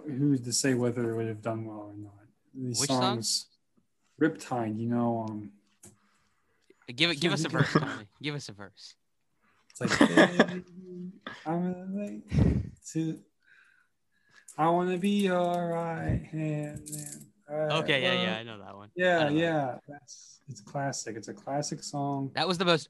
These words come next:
Speaker 2: uh, y-, that was, that song was, that wasn't the most overplayed song. That was a very overplayed song, if I remember correctly.
Speaker 1: Yeah, but it was good though. And
Speaker 2: It
Speaker 1: when
Speaker 2: was
Speaker 1: it comes
Speaker 2: catchy,
Speaker 1: to
Speaker 2: yeah. Like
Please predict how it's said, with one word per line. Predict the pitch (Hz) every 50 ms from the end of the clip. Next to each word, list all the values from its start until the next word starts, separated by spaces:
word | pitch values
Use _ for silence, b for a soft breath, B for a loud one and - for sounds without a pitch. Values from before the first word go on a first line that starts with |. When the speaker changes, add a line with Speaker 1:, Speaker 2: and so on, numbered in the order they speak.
| - -
Speaker 2:
uh, | -
y-, | 156 156 - - -
that | 131 139 147 170
was, | 185 170 156
that | 147 165 156
song | - 190 180 156
was, | 139 135 120 110 -
that | 143 151 170
wasn't | 180 180 170 175 135 113
the | 131
most | 120 123 120 117 - - 135
overplayed | 123 127 123 - 135 131 123 -
song. | - 127 131 123
That | 127 139
was | 147 123
a | 113
very | 95 95 98 104 117 120 110 107 101
overplayed | 98 101 98 101 95 - 98 98 98 -
song, | - 95 95
if | 95 _ - 98
I | 101
remember | 98 98 95 98 95 92
correctly. | - 101 98 95 - _ 98 98 - -
Speaker 1:
Yeah, | 175 170 -
but | - - 180 202
it | 226 233
was | 214 202 - -
good | - - - 160 160 156 156 135 127
though. | - 135 123 120 120 113 113 117
And | 120 131
Speaker 2:
It | 139
Speaker 1:
when | 151
Speaker 2:
was | 175 196
Speaker 1:
it | -
comes | - - - 202 247
Speaker 2:
catchy, | 233 208 196 -
Speaker 1:
to | 226 196
Speaker 2:
yeah. | 175 180 170 175 - 156 - -
Like | 143 139 135